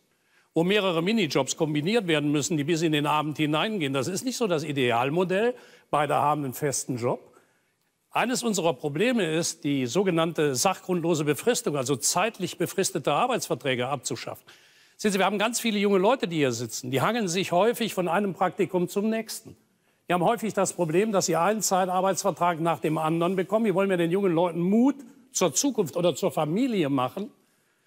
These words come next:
wenn die sich nicht darauf verlassen können, dass ein tarifgebundenes, dauerhaftes Arbeitsverhältnis die Grundlage ist? Und das ist der Punkt, bei dem wir ansetzen. Ich glaube, wir müssen die Familien stärken. Da haben Sie Zeit, Frau Schwesig, diese, Sie haben das erwähnt, die Familienarbeitszeit ist wichtig.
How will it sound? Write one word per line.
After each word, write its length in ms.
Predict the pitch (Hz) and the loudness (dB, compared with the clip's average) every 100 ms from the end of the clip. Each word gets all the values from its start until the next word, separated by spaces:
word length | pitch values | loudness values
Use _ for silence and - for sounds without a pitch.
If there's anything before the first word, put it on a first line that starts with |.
| _ _ _ | _ _ _
wenn 200 | - 196 | -2 0
die 120 | 202 165 | 2 0
sich 180 | 190 | 2
nicht 240 | 175 247 - | 2 2 0
darauf 260 | 160 175 | 0 0
verlassen 440 | 180 156 190 208 180 | 0 0 0 -2 -2
können, 180 | 190 196 | -2 -2
dass 160 | 165 | -2
ein 140 | 160 151 | 0 0
tarifgebundenes, 880 | 156 214 - 202 175 202 190 165 127 | 0 0 -2 -2 0 0 2 0 2
dauerhaftes 580 | 196 175 160 - 147 | 2 2 0 -2 -6
Arbeitsverhältnis 760 | 156 180 190 - 156 165 170 160 | -2 0 0 -2 0 0 -2 -4
die 100 | 196 | -2
Grundlage 520 | 220 262 143 127 123 | -2 -2 -2 -2 -2
ist? 280 | 117 120 - - - - _ _ | -6 -12 -14 -20 -20 -20 _ _
Und 200 | 139 131 | -6 -2
das 180 | 196 247 | 0 0
ist 200 | 262 - | -2 0
der 100 | 196 | -2
Punkt, 280 | - 208 214 | 0 -2 0
bei 100 | 170 | 0
dem 240 | 160 180 | 0 0
wir 140 | 170 170 | 2 0
ansetzen. 360 | 214 165 135 | 0 0 -2
Ich 40 | 131 | -2
glaube, 160 | 151 | 0
wir 60 | 151 | 0
müssen 220 | 175 185 | 0 0
die 100 | 170 | 0
Familien 500 | 165 147 147 139 127 | 0 0 0 0 -2
stärken. 380 | 117 - 156 226 | -2 0 0 0
Da 60 | 175 | -4
haben 100 | 131 | -4
Sie 100 | 123 | -4
Zeit, 240 | 147 165 | -2 -2
Frau 100 | 185 | -2
Schwesig, 380 | - 151 131 120 | -2 -2 -4 -6
diese, 280 | 135 113 143 _ | -6 -8 -10 _
Sie 100 | - | -8
haben 100 | 135 | -4
das 120 | 139 123 | -2 -2
erwähnt, 340 | 120 151 208 | 0 -2 -2
die 80 | 170 | -4
Familienarbeitszeit 920 | 131 139 131 123 117 127 185 190 180 | -4 -2 -2 -2 -2 -2 -4 -4 -6
ist 160 | 123 | -4
wichtig. 380 | 117 123 - 208 | -4 -4 -6 -8